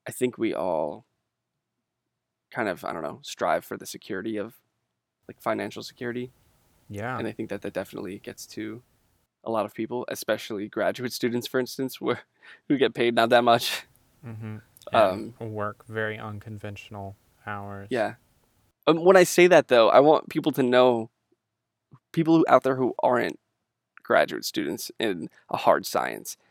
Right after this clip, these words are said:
Speaker 1: yeah, we get paid. <laughs> And so that's, that sounds cool, but what that means is our tuition is paid and we get a, a livable stipend to work with.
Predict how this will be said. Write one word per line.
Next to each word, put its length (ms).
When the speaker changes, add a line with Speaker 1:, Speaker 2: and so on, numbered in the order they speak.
Speaker 1:
yeah, 220
we 160
get 220
paid. 500
<laughs> 40
And 180
so 180
that's, 400
that 180
sounds 380
cool, 440
but 140
what 180
that 180
means 380
is 280
our 140
tuition 540
is 160
paid 360
and 200
we 120
get 200
a, 240
a 100
livable 640
stipend 600
to 100
work 280
with. 180